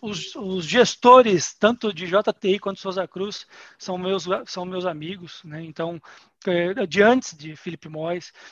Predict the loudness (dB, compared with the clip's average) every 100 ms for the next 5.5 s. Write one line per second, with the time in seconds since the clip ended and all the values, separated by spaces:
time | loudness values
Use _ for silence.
0 | _ -12 -4 -4 -2 -6 -6 -10 -12 -8
1 | -8 -8 -8 -8 -10 -18 -10 -6 -4 -4
2 | 0 2 0 -2 -10 -12 -12 -8 -8 -8
3 | _ _ _ -6 -4 -4 -8 -10 -8 -6
4 | -6 -6 -6 -4 0 0 0 -10 -6 -4
5 | -4 -6 -6 -6 -6